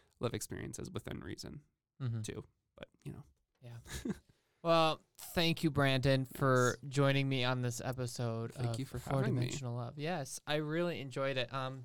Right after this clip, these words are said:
Speaker 2: if you ever wanna come back on,
Speaker 1: I might.
Speaker 2: can. Um, just let me know. Um, yeah,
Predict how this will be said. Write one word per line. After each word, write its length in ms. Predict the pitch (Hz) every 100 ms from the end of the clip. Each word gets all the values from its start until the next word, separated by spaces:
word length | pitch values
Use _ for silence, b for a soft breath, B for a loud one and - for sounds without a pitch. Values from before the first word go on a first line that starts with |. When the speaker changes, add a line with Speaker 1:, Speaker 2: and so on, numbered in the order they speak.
| -
Speaker 2:
if 60 | 139
you 60 |
ever 160 | 156 339
wanna 180 | 226 160
come 220 | 180 156
back 180 | 131 123
on, 240 | 165 120 - - - _ -
Speaker 1:
I 80 | 156
might. 160 | 143
Speaker 2:
can. 200 | 143 - - - b b b b -
Um, 420 | 160 147 123 - -
just 160 | -
let 100 | 131
me 60 | 127
know. 200 | 113 113 _ _ _ _ _ _ _ _
Um, 400 | 196 208 196 175 - _ _ _ _ _ _ _
yeah, 280 | 180 208 214